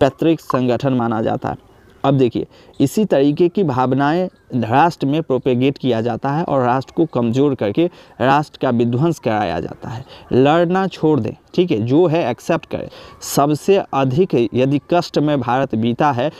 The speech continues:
तो न तो कभी जो चारों वर्ण है, ये चार वर्ण व्यवस्था जो है हमारे ब्राह्मण, क्षत्रिय, वैश्य, शूद्र, ये आपस में इतने बड़े जो है जुल्म सितम नहीं किए। जो राष्ट्र, जब यह राष्ट्र, भारत राष्ट्र जो है जब गुलाम रहा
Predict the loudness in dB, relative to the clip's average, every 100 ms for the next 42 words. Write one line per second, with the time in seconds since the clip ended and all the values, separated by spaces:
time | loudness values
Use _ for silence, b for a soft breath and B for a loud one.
0 | B 0 2 2 2 0 -2 B -2 2
1 | 4 2 0 _ -6 -4 -2 0 2 2
2 | 4 4 4 2 2 0 0 2 0 0
3 | 0 2 2 0 0 0 0 -2 -2 0
4 | 0 0 -2 -2 0 0 0 -2 -2 -2
5 | -4 -2 0 2 0 -4 -2 0 0 -2
6 | B B 0 2 2 0 -2 -2 0 0
7 | -2 b 0 0 2 0 2 2 2 2
8 | 2 0 0 2 2 0 -2 -4 -2 0
9 | 0 0 -2 0 0 0 -4 B -2 4
10 | 4 4 2 B -4 0 2 2 0 0
11 | 2 2 2 2 0 -2 -4 -2 0 0
12 | -2 0 0 0 -2 -2 0 0 0 -2
13 | 0 2 4 2 0 -2